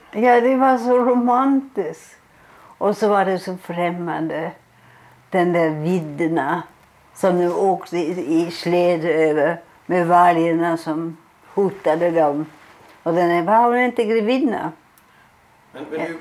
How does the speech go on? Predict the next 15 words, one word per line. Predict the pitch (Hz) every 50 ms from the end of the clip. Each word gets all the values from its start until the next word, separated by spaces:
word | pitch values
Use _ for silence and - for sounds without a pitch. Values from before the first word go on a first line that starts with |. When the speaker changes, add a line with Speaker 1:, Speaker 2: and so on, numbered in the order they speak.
| 156 165
Speaker 2:
hur | 165 156
kom | 165 165 151 151
du | 147 143 139 139
över | 135 135 135 131 135 135 131 127 - - _ _ _ _ _ - 117 113
boken? | 143 156 151 151 - - - 117 - - -
Speaker 1:
Jag | 185 - 254
Speaker 2:
Alltså | 277 277 294
Speaker 1:
fick | 311 302 -
den | - 269 262 262
i | 254
prese-, | - 254 262 254 247 269 269 254 - - -
present | - 254 - - - 247 240 240 202 - - - _ _ _ _ _ - _ _ _ _ - - _ _ _ _ - _ _ _
av | - 233 214 220 202
min | 208 208 208 214
mamma, | 214 220 226 214 196 175 165